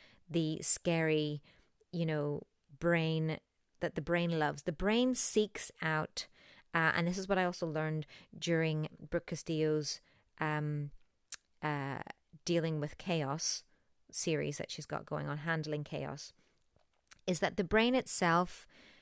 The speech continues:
seeks out things that make it startled because it's looking for danger.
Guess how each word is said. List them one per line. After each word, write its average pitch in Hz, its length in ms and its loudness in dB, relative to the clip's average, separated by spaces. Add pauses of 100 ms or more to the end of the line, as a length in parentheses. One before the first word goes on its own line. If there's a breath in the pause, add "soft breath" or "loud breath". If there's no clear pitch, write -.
(180 soft breath)
seeks - 600 2
out 175 440 2 (600)
things 180 340 4
that - 220 0
make 170 260 0
it - 140 -4
startled - 640 0 (640 loud breath)
because 180 280 2
it's - 180 0
looking 214 380 2
for 202 160 0
danger. 156 540 -2